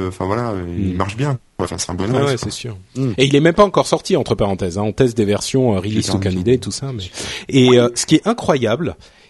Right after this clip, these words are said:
Speaker 2: ils ont fait un, tiens, il y a Corben qui a <laughs> décroché.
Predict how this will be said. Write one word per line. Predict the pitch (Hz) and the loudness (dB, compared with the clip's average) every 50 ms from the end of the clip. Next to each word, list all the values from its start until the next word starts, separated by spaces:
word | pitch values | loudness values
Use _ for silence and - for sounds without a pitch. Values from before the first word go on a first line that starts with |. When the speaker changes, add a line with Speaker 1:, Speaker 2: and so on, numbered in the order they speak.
| _ _ - | _ _ -8
Speaker 2:
ils | - 135 117 131 135 | -6 -2 0 2 2
ont | 135 123 | 0 0
fait | - - 156 151 147 147 - | 0 0 2 2 2 2 2
un, | 123 113 110 - 107 | 0 -2 -2 -4 -6
tiens, | - - 127 - - | -8 -8 -8 -6 -6
il | 113 | -6
y | 95 | -6
a | 92 | -4
Corben | - - 104 98 107 117 127 | -4 -4 -4 -2 -2 -2 -2
qui | 120 - - - | -2 -2 -2 -2
a | - - - - 508 | -2 -2 -6 -10 -10
<laughs> | 571 480 - | -8 -6 -6
décroché. | 196 - - - - - - 131 - - 127 131 | -4 -4 -4 -6 -4 -2 -2 -2 0 0 -2 -2